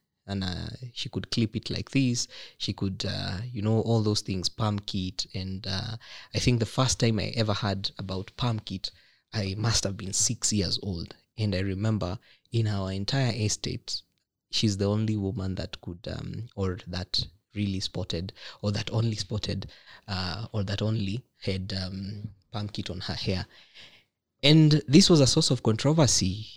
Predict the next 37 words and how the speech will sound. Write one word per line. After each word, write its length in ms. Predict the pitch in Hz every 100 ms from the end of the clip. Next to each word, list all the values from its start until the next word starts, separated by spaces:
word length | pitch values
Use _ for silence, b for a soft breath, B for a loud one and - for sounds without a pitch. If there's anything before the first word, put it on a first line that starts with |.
| -
in, 320 | 110 104 104
um, 640 | 104 104 104 101 101 104 101 _ _ _ _
in, 360 | 107 98 95 78
in 140 | 107 95
our 140 | 98
estate. 340 | 139 165 - 117
My 140 | 95
mother 220 | 98 104
was 160 | 98 92
unmarried, 480 | 87 98 135 147 151 b b b b -
and, 340 | 92 90 95 92
um, 600 | 90 90 92 92 98 98 - _
therefore 800 | 95 104 101 - 98 98 98 98 110 117 -
it 120 | -
was 160 | 95
said, 420 | - 127 117 90 - _ _ _
bad 180 | 120 117
things 240 | 113 101
were 80 | 95
said 260 | - 95 87
about 400 | 87 87 - - B B B
her 100 | -
hair, 200 | 110 101
because 340 | 90 - 95 95
the 100 | 92
women 480 | 107 113 110 110 95
in 140 | 90
our, 420 | 87 90 - 110 - -
in 100 | 87
our 140 | 87
estate 520 | - 101 - 85 - b b b b b _ -
were 120 | 139
women 360 | 156 160 156
that 180 | 123 110
were 120 | 110
just, 440 | 101 110 110 - -
um, 680 | 85 82 92 - 101 104